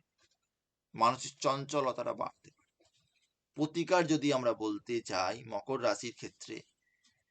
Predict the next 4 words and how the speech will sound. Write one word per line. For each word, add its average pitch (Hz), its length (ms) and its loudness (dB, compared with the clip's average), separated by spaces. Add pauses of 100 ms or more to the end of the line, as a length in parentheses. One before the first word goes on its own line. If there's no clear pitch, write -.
(840)
মকর 131 340 2
রাশির 156 320 2
প্রতিকার 143 480 -2
হবে 113 300 -6